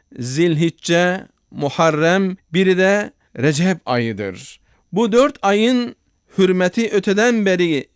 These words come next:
gelen dini bir uygulamadır. Hazreti İbrahim ve İsmail aleyhisselam zamanından beri Araplar bu esasa riayet etmişlerdir.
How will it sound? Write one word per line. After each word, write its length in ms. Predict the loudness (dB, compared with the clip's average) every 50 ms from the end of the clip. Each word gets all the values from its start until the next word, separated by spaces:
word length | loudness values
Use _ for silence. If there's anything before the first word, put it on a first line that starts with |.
| _
gelen 560 | -2 0 2 2 2 2 0 -2 -4 -8 -14 -20 _ _ -14 -6 -2
dini 480 | 0 2 2 2 4 2 2 2 2
bir 200 | 2 0 0 0 -2 0
uygulamadır. 800 | 2 2 2 2 2 0 0 2 2 0 0 0 -2 -4 -4 -6 -12 _ _ _ _ _
Hazreti 580 | _ -4 -4 -2 -2 -2 -4 -4 -2 -2 -2 -2
İbrahim 680 | -2 -2 0 2 2 2 2 2 2 2 2 0 0 0
ve 140 | -2 -2 -2
İsmail 760 | -4 -6 -6 -4 -2 0 0 2 2 2 0 0 0 0 0
aleyhisselam 800 | 0 2 2 2 0 0 -2 -2 -2 0 2 2 0 0 0 0
zamanından 960 | 0 0 0 2 2 2 2 2 2 0 0 2 2 2 2 2 0 0 0
beri 380 | 0 0 0 0 0 -2 -4 -6 _ _ _ _ -2
Araplar 720 | 0 2 2 0 0 -2 -2 0 0 2 0 0 -2 -4
bu 100 | -6 -4
esasa 720 | -4 -4 -2 0 0 0 0 0 -2 -2 -2 -2 -4 -6 -8 -6
riayet 600 | -2 0 2 2 2 2 2 2 0 0 -2 -2
etmişlerdir. 920 | -4 -4 -4 -4 -6 -6 -6 -4 -2 0 0 0 0 -2 -6 -6 -8 -10